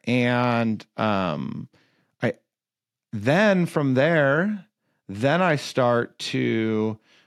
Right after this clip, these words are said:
uh, just doubt other things about myself. Um, like, I, my marriage, you guys have heard me say this so many times, is incredible. I've been married to my wife, Michelle,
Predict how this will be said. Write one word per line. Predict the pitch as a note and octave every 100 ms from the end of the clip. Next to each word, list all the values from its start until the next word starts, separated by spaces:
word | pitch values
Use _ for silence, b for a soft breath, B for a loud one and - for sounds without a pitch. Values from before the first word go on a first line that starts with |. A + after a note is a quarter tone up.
| b
uh, | - G2 G#2
just | G#2+ C#3 C3
doubt | C3 C3+ -
other | C3 C3
things | A#2 C#3+ C3
about | C3 C3+ D#3
myself. | A2 G2 - - - - - b b b b
Um, | - G2 F#2+ F2+ F2+ F2+ F2+ -
like, | - G2+ -
I, | G#2+ -
my | B2+ A#2 B2+ D#3+
marriage, | D3+ D#3 D#3+ A#2+ B2
you | A#2+
guys | A#2+ A#2
have | A#2
heard | - C#3
me | A2+ G#2+
say | - B2+
this | A#2 -
so | - - C#3+
many | C#3+ C3
times, | - A2+ G#2
is | G2+
incredible. | G2+ F#2+ - - - A#2+ A2+ F#2 F2 F#2 B B B
I've |
been | - G#2 G#2+
married | C3 C#3+ C#3+
to | C#3
my | B2+
wife, | B2 B2 A#2+
Michelle, | A2+ - D3+ D3 C#3+ B2+